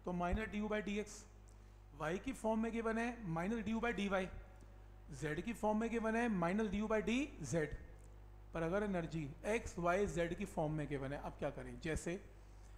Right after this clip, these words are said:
आपको क्वेश्चन में गिवन है, if energy U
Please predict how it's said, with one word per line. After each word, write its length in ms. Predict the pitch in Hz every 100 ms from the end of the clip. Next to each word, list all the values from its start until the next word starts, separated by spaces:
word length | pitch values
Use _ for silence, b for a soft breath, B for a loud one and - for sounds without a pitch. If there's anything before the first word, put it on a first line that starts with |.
| B -
आपको 300 | 165 - 196
क्वेश्चन 420 | 196 170 - 190
में 120 | 190
गिवन 260 | 170 143 147
है, 300 | 156 - - - - - - - -
if 140 | 233 233 - -
energy 460 | 190 190 190 208 208 196
U 200 | 226